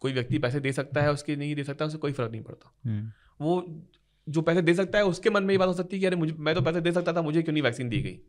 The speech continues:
Speaker 2: हम्म।
Speaker 1: लेकिन आप देश की पॉलिसी के हिसाब से सोचिए कि कोविड यदि किसी एक आदमी को होता है, एक व्यक्ति को होता है, तो वो तो एक ही बात है किसको हो रहा है, यानी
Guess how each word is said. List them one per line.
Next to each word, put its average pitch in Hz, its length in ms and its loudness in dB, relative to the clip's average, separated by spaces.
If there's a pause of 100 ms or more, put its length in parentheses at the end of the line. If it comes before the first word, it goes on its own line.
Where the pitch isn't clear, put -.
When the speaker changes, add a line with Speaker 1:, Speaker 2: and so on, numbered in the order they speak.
(120)
Speaker 2:
हम्म। 101 240 -2 (460)
Speaker 1:
लेकिन 165 180 2
आप 196 120 2
देश 156 240 0
की 214 100 -2
पॉलिसी 151 280 4
के 165 80 2
हिसाब 156 140 2
से 156 60 -6
सोचिए 110 380 -10 (720)
कि 196 340 -8 (320)
कोविड 165 300 4
यदि 180 140 4
किसी 180 300 0
एक 156 160 0 (340)
आदमी 135 280 -2
को 156 120 -2
होता 120 220 0
है, 120 100 2
एक 120 80 -4
व्यक्ति 120 280 -6
को 127 100 -6
होता 107 240 -4
है, 101 140 -6
तो 175 140 -6
वो 175 120 -2
तो 185 120 2
एक 156 180 2
ही 190 60 0
बात 156 180 4
है 165 60 -4
किसको 160 280 -2
हो 123 100 2
रहा 113 120 2
है, 131 280 -2
यानी 131 240 -2